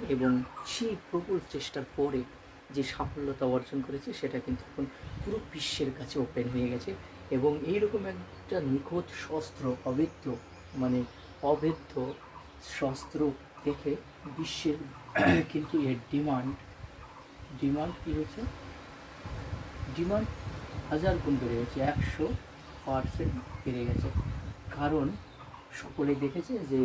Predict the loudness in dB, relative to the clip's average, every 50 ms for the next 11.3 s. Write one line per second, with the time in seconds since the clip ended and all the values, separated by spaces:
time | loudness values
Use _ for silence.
0 | 6 4 2 0 -4 -4 0 0 0 0 2 0 0 -2 -2 -6 -6 -2 0 2
1 | 2 2 2 2 2 2 2 2 2 2 0 0 2 2 0 0 0 0 0 0
2 | 0 -2 -2 -4 -6 -6 -6 -8 -8 -6 -2 -2 -2 -2 2 2 4 4 4 2
3 | -2 -2 0 0 0 0 2 4 4 4 4 2 2 2 4 2 2 0 -2 -8
4 | -10 -10 -4 -2 0 2 2 2 0 -2 -6 -12 -6 0 4 6 8 8 8 8
5 | 6 2 -4 -12 -16 -18 -6 2 6 8 8 8 6 4 6 8 8 8 6 6
6 | 0 2 2 2 4 4 4 4 4 2 -2 -8 -10 -4 -2 0 2 2 2 2
7 | 4 6 6 6 6 4 2 0 -2 -2 -2 -4 -8 -4 0 2 6 6 6 4
8 | 4 -2 -10 -16 -12 -12 -4 2 6 6 6 6 6 6 6 6 4 2 -4 -4
9 | -2 -2 -2 -2 0 4 4 4 4 2 -2 -6 -14 -20 -20 -20 -20 -18 -10 -4
10 | -4 -4 -2 0 0 0 0 2 2 0 -2 -2 -2 -4 -2 -2 -2 -2 -4 -6
11 | -6 -2 0 2 2 2